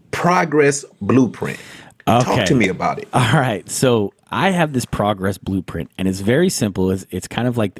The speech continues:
Speaker 2: it's not even a five-step process, but it's a five, uh, five-part, um, blueprint, and it's five Ps.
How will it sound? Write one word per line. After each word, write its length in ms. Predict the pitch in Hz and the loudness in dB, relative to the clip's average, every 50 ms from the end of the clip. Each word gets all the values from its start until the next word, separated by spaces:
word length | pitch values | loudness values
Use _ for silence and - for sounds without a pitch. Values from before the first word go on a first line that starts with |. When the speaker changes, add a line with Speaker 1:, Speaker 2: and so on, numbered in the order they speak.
| - _ | -20 _
Speaker 2:
it's 120 | _ - - | _ -6 -2
not 140 | 220 233 190 | 0 2 2
even 160 | 135 120 107 | 2 2 0
a 40 | 98 | 0
five-step 720 | - - 127 127 123 107 - - - - 135 123 - - | 0 0 0 2 0 -2 -4 -8 -4 -2 -2 -2 -2 -4
process, 460 | - - 101 98 - - 110 107 - | -6 -6 -4 -4 -4 -4 -4 -4 -2
but 160 | - 127 113 | -2 -4 -4
it's 100 | 113 - | -2 -4
a 60 | 110 - | -6 -6
five, 560 | - - - 127 143 151 139 123 110 - - _ _ - - - - - - - - - _ _ - | -4 -2 0 0 2 2 2 0 -2 -6 -14 _ _ -20 -20 -20 -20 -20 -20 -20 -20 -20 _ _ -2
uh, 440 | 107 107 104 98 98 95 92 87 - _ _ _ _ | 0 0 2 2 2 0 0 -2 -6 _ _ _ _
five-part, 1000 | - - 131 127 135 123 - _ - - - - 131 113 104 - - - - - - _ _ - - - _ _ _ _ | -4 -2 0 0 0 0 -2 _ -4 -4 0 0 0 0 0 -4 -8 -12 -14 -14 -16 _ _ -20 -20 -20 _ _ _ _
um, 640 | - 98 95 92 90 92 90 90 87 85 85 82 80 - _ _ | -2 0 0 2 2 2 0 0 0 -2 -4 -6 -10 -14 _ _
blueprint, 540 | - 80 95 104 107 - - - 92 87 - - _ _ _ | -4 0 2 2 2 0 -2 -4 -6 -6 -6 -10 _ _ _
and 200 | - 104 101 101 | -4 -2 0 0
it's 160 | 101 - - | 0 -2 -4
five 600 | - - - 101 104 107 110 117 117 107 - - - | -6 -6 -4 -2 -2 0 2 2 0 0 -2 -8 -10
Ps. 560 | - - 113 98 87 80 73 76 - - | -6 -4 -4 -4 -2 -4 -6 -6 -8 -12